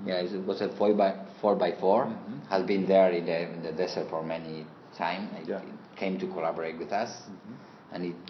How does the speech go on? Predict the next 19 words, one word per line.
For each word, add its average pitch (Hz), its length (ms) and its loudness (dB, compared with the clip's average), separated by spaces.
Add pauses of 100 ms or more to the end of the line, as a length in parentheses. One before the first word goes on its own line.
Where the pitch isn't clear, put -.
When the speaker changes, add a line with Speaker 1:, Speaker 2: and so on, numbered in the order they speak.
(180)
Speaker 1:
was 82 240 -8
carrying 82 400 0
the, 80 300 -6
all 80 160 -8
the 78 80 -10
materials. 76 600 -8 (360)
Speaker 2:
Mm-hmm. 65 200 -4
Speaker 1:
Mm-hmm. - 580 -8
With 98 360 2
the 98 80 0
experience, 113 500 4
I 98 200 0
came 107 300 2
to, 95 380 0 (380)
to 104 80 4
understand, 92 640 2
to 98 100 0
know, 98 540 2 (800)
to 90 540 4